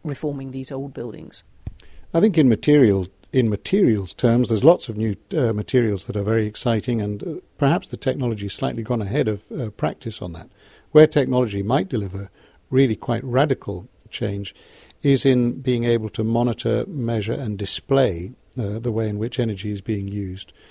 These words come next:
Speaker 2: for occupants, because behaviour can be changed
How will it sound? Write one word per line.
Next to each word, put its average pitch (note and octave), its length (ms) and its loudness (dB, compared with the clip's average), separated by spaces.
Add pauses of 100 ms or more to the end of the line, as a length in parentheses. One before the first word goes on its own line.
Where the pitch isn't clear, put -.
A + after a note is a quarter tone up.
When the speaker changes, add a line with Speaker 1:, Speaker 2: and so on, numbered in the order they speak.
(160)
Speaker 2:
for A#2+ 280 8
occupants, - 440 -4
because A#2 420 2
behaviour B2 460 0
can D3+ 280 -2
be A#2+ 80 -2
changed G2+ 540 -8